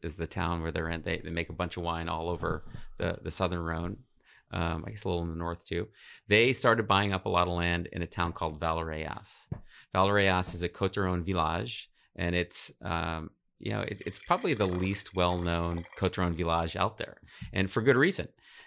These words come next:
Um, and I, I didn't really understand, you know, why, you know, everybody sort of thought Valréas was inferior, um, until they, and he's like, "Charles, just let's come check it out." Well, um, okay.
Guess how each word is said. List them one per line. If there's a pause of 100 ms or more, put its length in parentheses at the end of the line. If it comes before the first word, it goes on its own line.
(180)
Um, (220)
and
I,
I
didn't
really
understand,
you
know,
why, (280)
you
know,
everybody
sort
of
thought
Valréas
was
inferior, (500)
um, (180)
until
they,
and
he's
like,
"Charles,
just (160)
let's
come
check
it
out."
Well, (300)
um, (380)
okay.